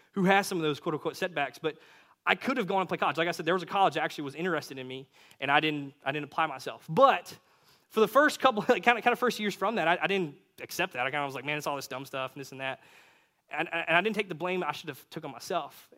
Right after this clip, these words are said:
But because I have re-, like, because I've kinda realized that and recognized, like, "Hey, that really was me. I could have applied myself more." It's helped me now going forward to kinda go, "Man, I wanna, you know, start asking things." And, and, and obviously, I'm, I'm, I love my life. Like, if I would have done that, kinda the point of that, my life would have been way different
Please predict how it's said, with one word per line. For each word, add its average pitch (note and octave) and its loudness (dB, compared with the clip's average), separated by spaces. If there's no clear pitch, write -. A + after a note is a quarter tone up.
But F3 2
because A#3+ 4
I A#3+ 2
have F3+ 4
re-, G#3+ -6
like, D3+ -6
because E3+ 0
I've D#3+ 0
kinda E3 -2
realized E3 2
that E3 0
and C#3+ -4
recognized, D3+ -2
like, B2 -12
"Hey, C#3 -6
that D#3+ -10
really F#3+ 0
was C#3 -4
me. D3 -4
I C#3 -2
could D3+ -4
have C#3 -4
applied C#3 -2
myself E3 -4
more." F#3+ -8
It's E3 -2
helped C4+ 2
me G3 2
now F#3 2
going E3 -2
forward D3 -4
to F#3 0
kinda F3+ 0
go, D#3 0
"Man, D#3 -4
I E3 0
wanna, G#3 0
you D3+ -8
know, B2 -4
start F3 4
asking E3 6
things." B2 -6
And, F3+ -2
and, F#3 2
and F#3 4
obviously, G3 4
I'm, E3 2
I'm, D#3+ -2
I C#3 0
love C#3+ -2
my B2+ -2
life. B2 -4
Like, A#2+ -8
if C3+ -10
I D3+ 2
would C#3+ -2
have B2 -10
done C3+ -4
that, A#2 -8
kinda D3 -2
the - -14
point D3 -2
of B2 -10
that, C3 -2
my C#3 2
life C3+ -2
would B2+ -12
have B2 -14
been A#2+ -14
way B2 -6
different A#2+ -14